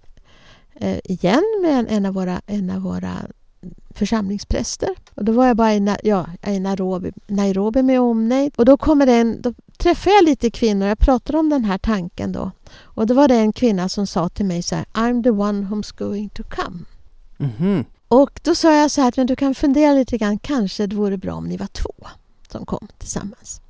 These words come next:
Speaker 1: Och så gick det lite tid och sen åkte jag tillbaka igen och då skrev hon till mig att nu har jag hittat en som vill komma. Så åkte vi ner och så hälsade vi på henne och lite andra folk som vi kände och så åkte vi hem till dem i byarna, den här kvinnan och den andra kvinnan.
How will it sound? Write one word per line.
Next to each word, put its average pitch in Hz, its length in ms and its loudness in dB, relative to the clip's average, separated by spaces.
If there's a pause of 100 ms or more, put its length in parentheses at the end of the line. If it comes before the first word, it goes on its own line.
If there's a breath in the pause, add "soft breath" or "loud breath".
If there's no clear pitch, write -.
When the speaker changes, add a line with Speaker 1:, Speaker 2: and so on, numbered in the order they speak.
Speaker 1:
Och 185 80 -6
så - 140 2
gick 208 220 4
det 208 80 6
lite 202 300 4
tid 381 540 6
och 233 100 4
sen 214 300 4
åkte - 280 0
jag 190 100 0
tillbaka 185 440 -2
igen 254 480 2
och 208 120 4
då 226 120 4
skrev 226 320 4
hon 208 140 2
till 208 140 0
mig 190 180 2
att 185 120 -2
nu 226 140 4
har 247 100 8
jag 214 120 6
hittat 202 420 -4
en - 160 -6
som - 160 -4
vill 80 100 -8
komma. - 380 2 (160)
Så - 140 0
åkte 262 160 2
vi 247 40 6
ner 294 200 4
och 294 80 0
så - 100 -6
hälsade 233 380 -4
vi 208 60 -4
på 269 180 -2
henne 262 580 2
och 262 140 2
lite 220 260 -2
andra 190 340 -2
folk 190 260 -6
som 190 160 -4
vi 190 100 -4
kände 196 600 -4
och 254 120 0
så 240 120 0
åkte - 180 -4
vi 214 40 4
hem 226 340 2
till 320 140 2
dem 285 220 4
i 262 80 4
byarna, 214 640 4
den 262 120 -2
här 233 100 2
kvinnan 220 380 0
och 214 40 4
den 214 140 2
andra 202 280 0
kvinnan. 233 440 -4